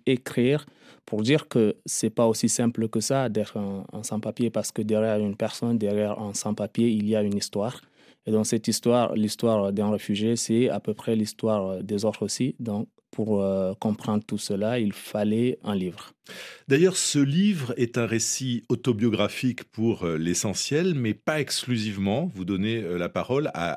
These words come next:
Speaker 2: à d'autres sans-papiers, d'autres migrants, d'autres exilés, je ne sais pas quel mot il faudra employer, parce qu'il y a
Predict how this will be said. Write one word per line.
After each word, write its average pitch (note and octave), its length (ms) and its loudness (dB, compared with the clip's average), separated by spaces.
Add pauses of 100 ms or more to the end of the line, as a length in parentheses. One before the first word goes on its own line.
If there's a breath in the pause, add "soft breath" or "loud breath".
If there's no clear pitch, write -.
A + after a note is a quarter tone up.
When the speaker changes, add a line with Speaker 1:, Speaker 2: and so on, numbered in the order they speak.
Speaker 2:
à E2+ 100 -2
d'autres G#2 680 0 (420 loud breath)
sans-papiers, A#2 760 0
d'autres A2+ 320 -2
migrants, G#2+ 480 -4
d'autres G#2+ 280 -4
exilés, G2+ 460 -2
je A2 60 -10
ne F#2 60 -10
sais - 140 -10
pas G2+ 100 -2
quel F#2 180 -4
mot F#2+ 140 0
il F#2 80 -2
faudra F2+ 480 -2 (320 loud breath)
employer, G2+ 640 0 (220 loud breath)
parce A#2+ 200 -2
qu'il C3+ 340 0
y C3 80 4
a B2+ 220 2